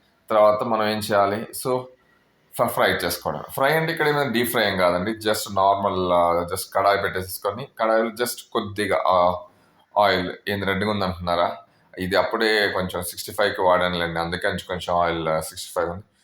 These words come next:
So, మనం కొంచెం మంచి ఫ్లేవర్ కోసం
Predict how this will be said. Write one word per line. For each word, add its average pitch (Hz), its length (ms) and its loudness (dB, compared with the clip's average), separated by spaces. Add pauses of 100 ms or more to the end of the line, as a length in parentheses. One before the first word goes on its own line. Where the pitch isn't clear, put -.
(360)
So, 147 340 2
మనం 135 280 -2 (100)
కొంచెం 131 500 -4 (280)
మంచి 110 300 -2
ఫ్లేవర్ 104 440 0
కోసం 104 500 -2